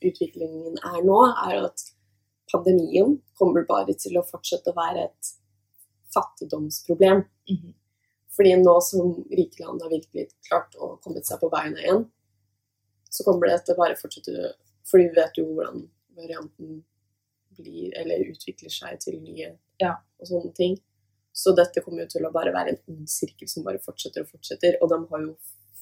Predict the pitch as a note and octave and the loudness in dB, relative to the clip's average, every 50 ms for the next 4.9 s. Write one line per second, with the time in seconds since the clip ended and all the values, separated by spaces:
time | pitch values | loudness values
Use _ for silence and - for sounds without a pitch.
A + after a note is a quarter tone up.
0 | - - F#3 E3+ _ - - - E3+ E3+ - _ - - - - - D#3+ - _ | -20 -18 -18 -16 _ -10 -8 -6 -6 -8 -10 _ -12 -10 -6 -4 -4 -6 -6 _
1 | - - D#3+ E3 E3 - _ _ _ _ _ _ _ _ _ _ _ _ _ _ | -14 -14 -14 -14 -14 -16 _ _ _ _ _ _ _ _ _ _ _ _ _ _
2 | - F3 F3 E3+ D#3+ D#3 D3+ D3+ D#3 - - - - - F3 D#3+ - - - - | -8 -6 -6 -6 -8 -16 -18 -20 -18 -16 -16 -12 -4 -4 -4 -4 -4 -8 -10 -10
3 | - - D#3 - E3+ E3+ F3 E3 - E3 E3 - _ _ _ _ _ _ _ _ | -10 -12 -12 -10 -12 -14 -12 -10 -8 -8 -8 -10 _ _ _ _ _ _ _ _
4 | _ _ _ _ _ - G3+ F#3 E3 - - _ - - D3+ D3 D3+ E3 | _ _ _ _ _ 2 2 2 2 2 -8 _ -8 -4 -2 -2 -2 -4